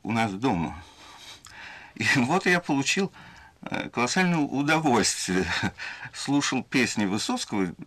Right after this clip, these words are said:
час, наверное, пр-, продолжалось с лишним. М, они все молчали, ничего не говорили, слушали очень мрачно, хмуро. Меня поразило, что ни одной улыбки не было на лицах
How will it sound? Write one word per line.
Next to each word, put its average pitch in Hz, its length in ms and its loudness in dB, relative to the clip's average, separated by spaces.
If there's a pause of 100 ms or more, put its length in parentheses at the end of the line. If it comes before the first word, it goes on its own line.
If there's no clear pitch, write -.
(440)
час, 139 380 2
наверное, 104 360 -2
пр-, 82 240 -6
продолжалось 87 840 -4
с - 140 -12
лишним. 104 540 0 (1000)
М, 101 320 0 (240)
они 139 240 6
все - 180 2
молчали, 107 480 4
ничего 123 320 2
не 98 120 2
говорили, 92 580 0 (140)
слушали 123 360 -2
очень 98 220 0
мрачно, 98 420 2
хмуро. 95 480 -2 (800)
Меня 104 180 -2
поразило, 113 440 0
что - 160 -4
ни 120 100 2
одной 120 360 2
улыбки 110 720 -4 (520)
не 117 180 2
было 117 240 0
на 120 160 2
лицах - 420 -4